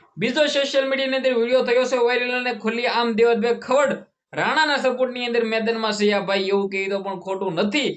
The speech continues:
તમને બધા લોકોને ખબર છે કે દેવતભાઈ ખવડે મોરે મોરો આપ્યો હતો. તાલાળાની અંદર મિત્રો વાત કીધો જે થયું હતું,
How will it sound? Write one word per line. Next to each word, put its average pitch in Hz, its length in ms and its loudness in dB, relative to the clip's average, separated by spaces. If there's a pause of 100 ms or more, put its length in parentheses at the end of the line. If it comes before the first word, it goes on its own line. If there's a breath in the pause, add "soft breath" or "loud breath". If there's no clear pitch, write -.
(280 loud breath)
તમને 247 260 0
બધા 269 240 4
લોકોને 254 360 2
ખબર 240 240 0
છે 233 140 2
કે 233 120 0
દેવતભાઈ 226 480 2
ખવડે 226 280 2
મોરે 214 280 2
મોરો 214 240 0
આપ્યો 247 400 0
હતો. 277 160 2 (320 loud breath)
તાલાળાની 247 540 2
અંદર 233 220 0
મિત્રો 233 260 2
વાત 233 160 2
કીધો 233 200 2
જે 220 160 2
થયું 233 380 0
હતું, 277 180 0